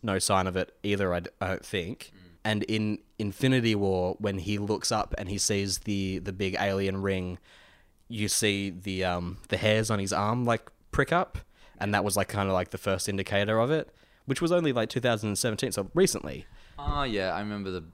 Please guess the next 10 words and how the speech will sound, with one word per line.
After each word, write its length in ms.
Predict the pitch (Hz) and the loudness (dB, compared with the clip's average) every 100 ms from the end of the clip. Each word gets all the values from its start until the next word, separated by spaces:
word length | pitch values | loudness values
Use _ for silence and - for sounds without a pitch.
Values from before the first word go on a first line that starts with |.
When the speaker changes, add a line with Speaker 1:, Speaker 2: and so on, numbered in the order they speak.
| - | -12
Speaker 2:
the 240 | 82 - | -12 -12
hair 200 | 87 82 | -10 -10
pricking 360 | - 82 85 80 | -10 -16 -12 -12
up 140 | 78 | -14
thing. 280 | - 80 78 - - | -14 -14 -14 -16 -10
Speaker 1:
That 100 | 123 | -4
was 120 | 117 | 0
in 100 | 104 | 2
every 300 | 101 95 90 | 2 4 2
trailer. 440 | 90 98 90 85 | 2 2 2 0